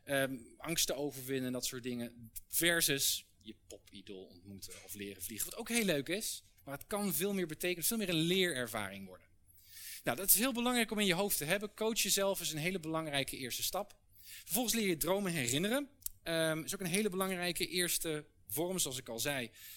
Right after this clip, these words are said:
Je moet leren waarover je droomt, zodat je weet wat je dromen nou zo droomachtig maken. En dat kan je leren. Je kan leren om je dromen te herinneren. En dat,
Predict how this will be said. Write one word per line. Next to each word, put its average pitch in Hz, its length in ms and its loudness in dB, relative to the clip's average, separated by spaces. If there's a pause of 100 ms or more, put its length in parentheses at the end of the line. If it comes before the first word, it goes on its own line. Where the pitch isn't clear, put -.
(160)
Je 127 140 -10
moet 120 140 -6
leren 135 280 0
waarover 110 300 -6
je 131 60 -8
droomt, 240 500 -2 (180)
zodat - 340 -4
je 147 100 -6
weet 120 220 -4
wat 131 120 -10
je 139 80 -8
dromen 120 340 -2
nou 107 120 -4
zo 123 160 -4
droomachtig 190 540 -2
maken. 98 260 -8
En 135 80 -4
dat 170 120 -2
kan 220 140 2
je 214 80 4
leren. 220 440 4 (280)
Je - 80 -16
kan 185 220 -4
leren 214 400 2
om 185 160 -4
je 175 80 -4
dromen 143 300 -6
te 127 80 -8
herinneren. 117 440 -4 (500)
En 175 220 0
dat, 220 180 2